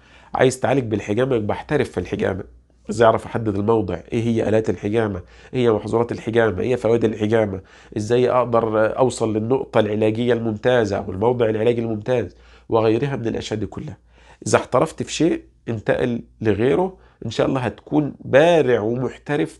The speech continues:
في العلاج، وبإذن الله هتحقق نتائج ممتازة جدا.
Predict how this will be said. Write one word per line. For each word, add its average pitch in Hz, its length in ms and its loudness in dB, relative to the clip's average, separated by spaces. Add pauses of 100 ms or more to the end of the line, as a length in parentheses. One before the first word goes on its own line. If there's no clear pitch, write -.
في 143 80 -2
العلاج، 127 600 0 (380)
وبإذن 139 420 -2
الله 131 140 -2
هتحقق - 520 -8
نتائج 113 440 -2
ممتازة 101 580 -2 (360)
جدا. - 260 -10